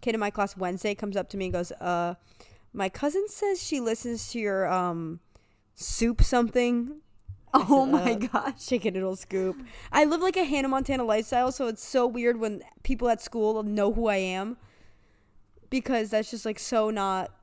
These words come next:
Speaker 1: like, I just go to school, literally go to class and leave, so, like, no one really gets to know me. So it's so weird when people there know my <laughs> real life.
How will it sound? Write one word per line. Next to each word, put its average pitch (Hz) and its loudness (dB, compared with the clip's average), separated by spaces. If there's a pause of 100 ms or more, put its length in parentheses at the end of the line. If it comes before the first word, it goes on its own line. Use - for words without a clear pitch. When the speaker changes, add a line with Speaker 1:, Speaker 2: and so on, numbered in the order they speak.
(260)
Speaker 1:
like, 214 -2
I 202 0
just 214 -8
go 214 0
to 214 -4
school, 208 -2
literally 196 0
go 196 -4
to 196 -6
class 185 -4
and 185 -6
leave, 180 -6
so, - -10
like, 180 -6
no 185 -6
one 180 -6
really 180 -6
gets 175 -10
to 180 -8
know 170 -6
me. 180 -6
So 196 -8
it's - -12
so 262 2
weird 247 0 (340)
when 240 0
people 233 2
there 208 4
know 220 2
my 214 2
<laughs> 202 0
real 247 0
life. - -4